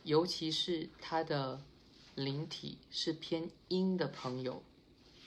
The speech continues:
我们讲每一个人的灵体都有他的向阳性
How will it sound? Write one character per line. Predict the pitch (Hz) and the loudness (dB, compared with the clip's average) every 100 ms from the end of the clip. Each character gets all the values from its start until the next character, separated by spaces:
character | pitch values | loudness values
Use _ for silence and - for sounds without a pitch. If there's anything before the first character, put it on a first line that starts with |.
| - - - - - - - - | -20 -20 -20 -20 -20 -20 -20 -6
我 | 147 | 0
们 | 143 | 2
讲 | 143 127 | 4 2
每 | 135 156 | 2 2
一 | |
个 | 202 | 2
人 | 180 151 | 2 2
的 | 147 | 0
灵 | 135 139 | 0 -2
体 | 147 135 - - - - | -4 -8 -8 -14 -10 4
都 | 175 | 6
有 | 170 127 135 | 6 2 -2
他 | 143 151 | -4 -2
的 | 143 131 | 0 2
向 | - 180 139 | 2 2 0
阳 | 123 131 | -2 -2
性 | 143 160 147 | -2 -2 -4